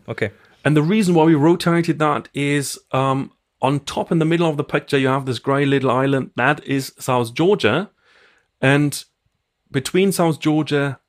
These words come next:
Speaker 2: and South America, you have the Falkland Islands on the left part of the picture.
Speaker 1: Yeah.
Speaker 2: The white area here, that is sea ice. So we talked about sea ice one or two episodes ago, I think two episodes ago,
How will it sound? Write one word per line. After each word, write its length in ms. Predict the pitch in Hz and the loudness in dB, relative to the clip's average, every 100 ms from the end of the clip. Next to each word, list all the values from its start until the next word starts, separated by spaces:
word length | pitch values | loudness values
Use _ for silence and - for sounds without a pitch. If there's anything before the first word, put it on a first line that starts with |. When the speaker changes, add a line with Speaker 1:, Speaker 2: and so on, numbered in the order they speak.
| - | -4
Speaker 2:
and 280 | 131 143 139 | -2 -2 -4
South 280 | - 131 | 0 0
America, 420 | 131 127 123 127 120 | 2 0 0 0 0
you 100 | 110 | 0
have 160 | 113 | -2
the 60 | 110 | -6
Falkland 440 | - 123 123 120 | -2 -2 0 -4
Islands 380 | 104 110 107 104 | -2 -2 -2 -4
on 160 | - 104 | -6 -4
the 60 | 101 | -2
left 420 | 101 104 - _ | -2 -4 -10 _
part 340 | - 101 101 | -6 -4 -2
of 200 | 90 90 | -4 -6
the 80 | 92 | -8
picture. 400 | - 110 - 82 - - - - | -6 -6 -6 -10 -10 -20 -20 -4
Speaker 1:
Yeah. 60 | |
Speaker 2:
The 80 | 120 | 0
white 400 | 147 156 208 269 - | 2 2 0 -2 -2
area 420 | 98 220 147 107 | 0 2 4 2
here, 380 | 95 95 87 - _ _ _ | 0 -4 -6 -10 _ _ _
that 140 | 135 | 0
is 120 | 185 170 | 0 0
sea 260 | - 165 151 | 0 0 2
ice. 480 | 90 92 - - - _ _ _ | 0 -6 -14 -16 -20 _ _ _
So 100 | - | -2
we 100 | 147 | -2
talked 280 | 165 220 220 | 2 0 0
about 280 | 185 - - | 0 -2 -4
sea 180 | 185 175 | -4 -2
ice 260 | 170 147 | 0 -2
one 180 | 135 170 | 0 0
or 60 | 170 | 0
two 180 | - 180 | 2 0
episodes 380 | 180 175 185 185 | 0 -2 -2 -2
ago, 140 | 190 | -2
I 80 | 180 | -2
think 160 | 165 | -4
two 160 | - 185 | -2 -2
episodes 400 | 185 185 180 170 | -2 -4 -6 -6
ago, 280 | 175 185 196 | -6 -6 -8